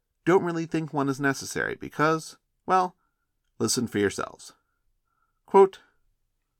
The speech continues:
"Spouses have performed, between themselves, in human fashion, a conjugal act, which is suitable in itself for the procreation of offspring, to which marriage is ordered by its nature, and by which the spouses become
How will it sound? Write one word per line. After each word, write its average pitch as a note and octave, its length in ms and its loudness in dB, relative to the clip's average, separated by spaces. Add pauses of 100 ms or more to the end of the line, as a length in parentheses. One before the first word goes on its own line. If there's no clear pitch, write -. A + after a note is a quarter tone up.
(200)
"Spouses F#3 640 0
have D#3+ 260 -6
performed, C3+ 540 -4 (120)
between F3 340 -4
themselves, A2 560 -4 (440)
in F3+ 160 0
human F#3 300 -2
fashion, - 460 -4 (560)
a F3 60 -8
conjugal G3 500 0
act, - 340 0 (460)
which F#3 260 0
is B2 160 -4
suitable F3 600 -2
in A#2+ 160 -6
itself - 500 -2 (300)
for - 140 -10
the - 80 -4
procreation D#3 720 -2
of C3+ 200 -4
offspring, - 580 -2 (400)
to D3 140 0
which E3 340 -4
marriage D#3 460 0
is B2 160 -2
ordered C#3 380 0
by - 160 0
its - 200 -6
nature, C#3 440 -4 (440)
and G#2 140 -10
by C3 180 8
which C#3+ 320 -2 (120)
the - 100 -14
spouses C3 540 0
become G#2+ 540 -6